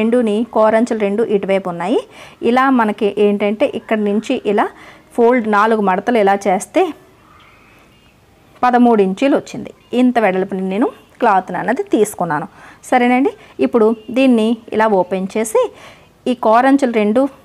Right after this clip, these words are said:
పైకి కిందకి వచ్చేటట్టుగా ఇలా ఫోల్డింగ్ చేశాను. ఇలా ఫోల్డింగ్ చేసినప్పుడు ఈ ఫోల్డింగ్ చేసిన వెడల్పు ఉంది చూసారా, అది మనకి, ఆ, chest loose కన్నా ఒక నాలుగు ఇంచీల ఎక్కువ ఉండేటట్టు చూసుకోండి వెడల్పు, సరిపోద్ది అన్న మాత్రం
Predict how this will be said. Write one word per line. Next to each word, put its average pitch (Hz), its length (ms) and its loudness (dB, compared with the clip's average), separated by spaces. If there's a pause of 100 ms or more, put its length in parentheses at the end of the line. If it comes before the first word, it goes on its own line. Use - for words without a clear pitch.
(220)
పైకి 220 400 0
కిందకి 208 400 -2
వచ్చేటట్టుగా 190 560 -4 (460)
ఇలా 196 120 2 (120)
ఫోల్డింగ్ 185 400 0
చేశాను. - 280 -12 (420)
ఇలా 262 120 2 (100)
ఫోల్డింగ్ 226 400 0
చేసినప్పుడు 190 460 -2 (380)
ఈ 269 120 0
ఫోల్డింగ్ 262 480 2
చేసిన 247 260 0 (320)
వెడల్పు 240 380 0
ఉంది 220 180 -2
చూసారా, 262 300 -4 (380)
అది 202 120 -4 (100)
మనకి, 190 260 -4 (520)
ఆ, 190 40 4 (200)
chest 220 360 -2
loose 311 320 2
కన్నా 233 260 2 (500)
ఒక 233 100 0 (340)
నాలుగు 247 360 2 (220)
ఇంచీల 262 320 0 (420)
ఎక్కువ 226 240 -4
ఉండేటట్టు 220 360 -2 (100)
చూసుకోండి 220 420 0
వెడల్పు, - 400 -2
సరిపోద్ది 240 380 -2 (420)
అన్న 226 120 0 (100)
మాత్రం 269 240 2